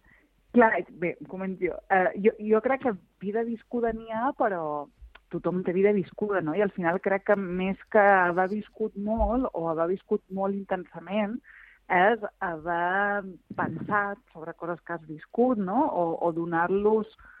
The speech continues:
en aquestes vivències com un sentit més de... No sé, potser allunyar-t'hi i poder-les observar, perquè no, no crec que és que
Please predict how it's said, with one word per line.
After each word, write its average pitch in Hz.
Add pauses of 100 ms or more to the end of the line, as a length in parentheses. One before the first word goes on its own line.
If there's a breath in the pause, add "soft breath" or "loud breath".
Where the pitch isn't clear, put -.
(480 loud breath)
en 175
aquestes 180
vivències 190
com 180
un 180
sentit 190
més 175
de... 196 (1000)
No 220
sé, 214
potser 214
allunyar-t'hi 220
i 233
poder-les 196
observar, 170
perquè 160
no, 180
no 196
crec 220
que 175
és -
que 165